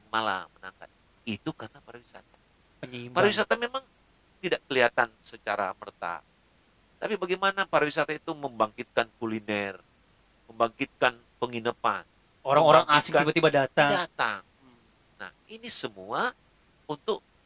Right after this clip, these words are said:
Speaker 1: apa? Eh, mengimbangi dengan jatuhnya perikanan kita. Nah,
Speaker 2: Jadi
Speaker 1: itu
Speaker 2: kalau
Speaker 1: kan
Speaker 2: mis-,
Speaker 1: industri.
Speaker 2: iya, iya, iya, iya.
Speaker 1: Nah,
Speaker 2: Apa?
Speaker 1: jadi saya pikir mereka nggak salah, tapi kalau mereka mengalami, pasti mereka akan
Speaker 2: Nggak apa-apa, yang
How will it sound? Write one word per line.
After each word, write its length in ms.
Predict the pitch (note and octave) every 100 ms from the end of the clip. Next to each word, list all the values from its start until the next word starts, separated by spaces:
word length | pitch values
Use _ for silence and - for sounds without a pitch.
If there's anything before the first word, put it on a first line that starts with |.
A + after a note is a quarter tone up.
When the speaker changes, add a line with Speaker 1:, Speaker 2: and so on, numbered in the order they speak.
| _ _ _ _ _ _ _ -
Speaker 1:
apa? 200 | - - _ _ _ _ _ _ _ _ _ _
Eh, 640 | G#2 G2+ G2 G2 G2 G2 G2 - _ _
mengimbangi 720 | G3 G#3+ G3+ C#3+ A#2+ G3 A#3+ -
dengan 300 | - D3+ E3+ - _ _ _
jatuhnya 560 | D#3 C#3+ D#3+ - C#3+ C3
perikanan 500 | B2+ B2+ A#2 A#2+ -
kita. 240 | D3 A#2 D#2+
Nah, 360 | _ _ _
Speaker 2:
Jadi 160 | C#3 D#3+
Speaker 1:
itu 80 | D#3+
Speaker 2:
kalau 120 | D3+
Speaker 1:
kan 80 | D3
Speaker 2:
mis-, 80 | D3
Speaker 1:
industri. 320 | B2+ C#3+ C3+
Speaker 2:
iya, 180 | B2 A2+
iya, 0 |
iya, 180 | A#2 A2+
iya. 160 | A#2 A2 _
Speaker 1:
Nah, 100 | -
Speaker 2:
Apa? 200 | A#2+ A#2 G#2+ _ _ _ _ _
Speaker 1:
jadi 320 | G2+ C#3 D#3 - _ _
saya 160 | - B2
pikir 380 | D3 F#3+ F3 -
mereka 280 | A#2+ B2+ D#3
nggak 180 | C3 A#2
salah, 320 | G#2 G2 G#2
tapi 200 | G#2+ B2
kalau 180 | A#2+ A#2
mereka 280 | A#2+ - B2+
mengalami, 640 | B2 A#2+ C3 C#3 D3+ E3
pasti 320 | - B2+ C#3+
mereka 280 | B2+ A#2 A2
akan 120 | A#2
Speaker 2:
Nggak 80 | D#3+
apa-apa, 140 | E3+
yang 60 | E3